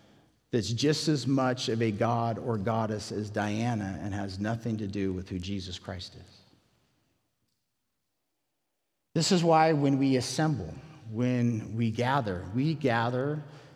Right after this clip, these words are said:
in the name of Jesus, the Messiah, alone. I intentionally do not have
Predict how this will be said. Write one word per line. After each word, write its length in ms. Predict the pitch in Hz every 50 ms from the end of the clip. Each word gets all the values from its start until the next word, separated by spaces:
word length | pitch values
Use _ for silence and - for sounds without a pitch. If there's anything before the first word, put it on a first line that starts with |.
| - _ - -
in 140 | 113 117
the 100 | 113 117
name 560 | 113 107 104 95 87 87 85 82 85 82 85 87 - - - - - - - -
of 160 | 92 80 78
Jesus, 800 | 80 90 95 113 131 135 143 143 143 139 - - - - - - - - - - _ -
the 60 | 104
Messiah, 640 | 95 87 82 - - 92 90 90 90 87 85 85 85 87 82 85 - - - _ _ _ _ _ _ _ _ _ _ -
alone. 420 | 78 73 71 76 71 64 62 60 62 - - - _ _ _ _ _ _ _ _ _ _ _ _ _ _ _ _ _ - - - - _ _ -
I 420 | 110 110 120 143 156 175 185 175 156 -
intentionally 1200 | 151 135 127 120 - - - - - 180 185 185 - - - 123 110 101 92 87 87 80 71 76 - - - - - - _ _ - 98 95
do 460 | 92 143 156 160 165 160 160 160 156
not 440 | 151 131 123 127 127 127 127 123 127
have 600 | 127 - - - - 135 120 104 92 87 85 87